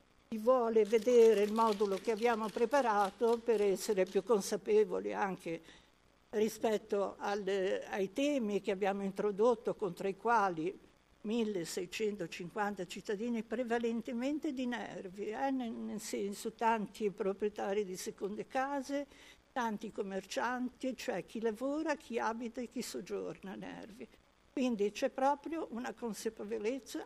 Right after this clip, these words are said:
in crescita, ne dovrete tener conto. Noi siamo per l'opzione zero, le aree verdi vanno tenute così, hanno in sé l'efficacia che altrimenti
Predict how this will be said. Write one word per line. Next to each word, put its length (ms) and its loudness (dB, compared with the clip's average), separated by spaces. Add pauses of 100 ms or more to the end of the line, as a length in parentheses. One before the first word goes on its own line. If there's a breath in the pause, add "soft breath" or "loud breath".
in 160 -6
crescita, 640 -8 (540)
ne 220 -2
dovrete 480 0
tener 400 -8
conto. 560 -10 (460)
Noi 240 0
siamo 580 0
per 200 0
l'opzione 760 -4
zero, 640 -6
le 140 2
aree 300 2
verdi 420 -2
vanno 300 -2
tenute 480 -6
così, 480 -8
hanno 340 0
in 140 0
sé 600 0
l'efficacia 1080 -4 (640)
che 260 2
altrimenti 1120 0